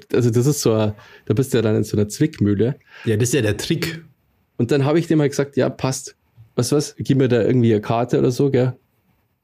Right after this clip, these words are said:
Speaker 1: ich schau mir das an und dann schau ich mal, gell." "Nee, du musst es hier spenden, quasi, sonst zählt das irgendwie nicht oder es geht nicht online." Ich so, "Wie, das geht nicht online?" "Ja, <laughs> das kann ja nicht sein."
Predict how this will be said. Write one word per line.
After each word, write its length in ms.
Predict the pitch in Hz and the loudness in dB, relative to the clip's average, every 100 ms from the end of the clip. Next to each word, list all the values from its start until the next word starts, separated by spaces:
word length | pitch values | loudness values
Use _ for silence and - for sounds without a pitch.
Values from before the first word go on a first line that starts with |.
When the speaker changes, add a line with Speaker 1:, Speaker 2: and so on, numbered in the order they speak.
| _ | _
Speaker 1:
ich 160 | - 117 | -6 -2
schau 120 | 120 | 0
mir 80 | 117 | 2
das 140 | 113 | 0
an 340 | - 104 139 - _ | 0 0 -2 -4 _
und 220 | - 107 | -4 -2
dann 280 | 110 104 104 - _ _ - | 0 0 -2 -8 _ _ -12
schau 220 | - 104 | -4 -2
ich 60 | |
mal, 160 | - - - | -2 -4 -2
gell." 180 | 113 - _ _ _ _ _ _ _ - | -4 -4 _ _ _ _ _ _ _ -2
"Nee, 260 | 139 160 | 0 2
du 100 | 151 | 2
musst 320 | 139 143 143 - | 2 2 0 -2
es 120 | 131 | -2
hier 400 | - 131 131 127 | 0 2 2 0
spenden, 760 | - 113 113 104 113 110 110 - _ - - | 0 0 0 2 2 2 -2 -6 _ -10 -4
quasi, 300 | 110 110 104 | 0 0 0
sonst 340 | 107 107 - | 0 -2 -2
zählt 300 | - 123 123 | 0 0 0
das 120 | 117 | 0
irgendwie 280 | 110 110 110 | 2 2 4
nicht 260 | 107 107 104 | 4 2 2
oder 180 | 107 113 | 2 0
es 160 | 110 | -2
geht 280 | - 120 120 | 0 0 2
nicht 240 | 113 107 | 0 0
online." 460 | - 107 110 107 110 | 0 0 2 2 0
Ich 100 | 107 | -2
so, 200 | - 98 - - | -4 -6 -8 -6
"Wie, 200 | 117 110 | -2 0
das 220 | 104 - | -2 -2
geht 200 | 101 110 | -4 0
nicht 140 | 107 | -2
online?" 460 | 117 110 - - 120 - _ _ _ - | -2 -2 -2 -4 -6 -10 _ _ _ -8
"Ja, 120 | - - | -8 -6
<laughs> 80 | - | -2
das 340 | 127 - - | -2 -2 -4
kann 180 | 107 127 | -2 0
ja 80 | 110 | 0
nicht 160 | 101 | 0
sein." 300 | - 104 104 | -2 -2 -2